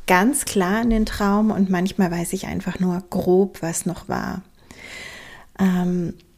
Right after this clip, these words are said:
aus den Traumlaboren wissen wir auch, dass wir da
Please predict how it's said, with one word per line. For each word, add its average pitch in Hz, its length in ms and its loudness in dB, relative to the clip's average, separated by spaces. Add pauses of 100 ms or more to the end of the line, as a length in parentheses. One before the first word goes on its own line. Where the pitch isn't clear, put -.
(160)
aus 190 240 2
den 180 440 0
Traumlaboren 196 1300 4
wissen 202 300 2
wir 196 240 0
auch, 165 160 -2
dass - 300 -6
wir 180 80 0
da 170 400 -2